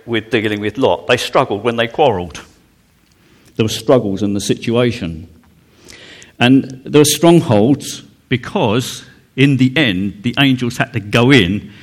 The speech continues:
and deliver them out of that situation. In life as Christians, you know, we will have sighs in our lives. We will even say to ourselves,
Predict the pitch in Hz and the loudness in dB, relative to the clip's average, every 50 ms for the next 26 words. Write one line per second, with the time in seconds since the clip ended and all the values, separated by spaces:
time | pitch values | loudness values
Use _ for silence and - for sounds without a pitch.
0 | - - - - _ - - 101 101 - 110 101 107 117 120 147 160 123 127 104 | -20 -20 -20 -20 _ -6 -4 -4 -4 -2 -4 -2 -2 0 2 2 4 4 2 0
1 | 104 95 95 101 101 104 - - - 131 113 110 110 - - - - - - - | 0 -2 -2 -2 -2 -4 -6 -2 0 2 2 2 0 -4 -8 -10 -12 -12 -14 -18
2 | - _ _ _ _ _ _ _ _ _ _ _ _ _ - 110 95 - 104 98 | -20 _ _ _ _ _ _ _ _ _ _ _ _ _ -10 -8 -6 -6 -6 -6
3 | - - - - - - - 113 113 113 110 104 - - 90 80 76 76 - - | -6 -6 -6 -6 -6 -4 -4 -4 -2 -2 -2 -2 -6 -8 -10 -12 -14 -14 -18 -20
4 | _ _ _ _ _ _ _ _ _ _ _ _ - - _ _ - - - - | _ _ _ _ _ _ _ _ _ _ _ _ -20 -20 _ _ -20 -20 -20 -20
5 | - - - - _ - 220 185 175 185 185 180 170 - - 147 135 - - - | -20 -20 -20 -2 _ 2 4 4 4 2 2 2 2 0 0 -2 -2 -2 -2 0
6 | 165 151 - - - 101 90 101 117 117 - - - - - - - _ _ _ | 0 0 0 -2 -4 -4 -2 -2 -2 -4 -4 -4 -6 -6 -8 -10 -16 _ _ _
7 | _ _ _ _ _ _ _ _ - - - 117 120 117 120 120 123 123 123 - | _ _ _ _ _ _ _ _ -20 -8 -2 0 2 2 2 2 0 0 -2 -6
8 | - - - - - - - _ _ _ - 123 135 143 131 123 139 139 131 123 | -12 -18 -20 -20 -20 -20 -20 _ _ _ 0 2 4 4 4 2 2 0 0 0
9 | 135 127 123 123 123 - - - - - 131 113 95 87 90 92 95 98 117 110 | 0 0 0 -2 -2 0 0 2 2 2 2 0 0 0 -2 -2 -2 -4 -4 -4
10 | 104 104 107 98 95 101 101 95 85 80 82 82 - - 123 127 139 151 170 185 | -2 -2 -2 -2 -2 -2 -4 -4 -4 -6 -8 -8 -4 -4 -2 -2 -2 -4 -4 -4
11 | 202 185 175 - - 156 147 - - 147 131 131 127 - - 139 113 110 110 110 | -4 -6 -6 -4 -4 -4 -4 -4 -4 -4 -4 -4 -4 -2 -2 0 0 0 -2 -4
12 | 110 | -8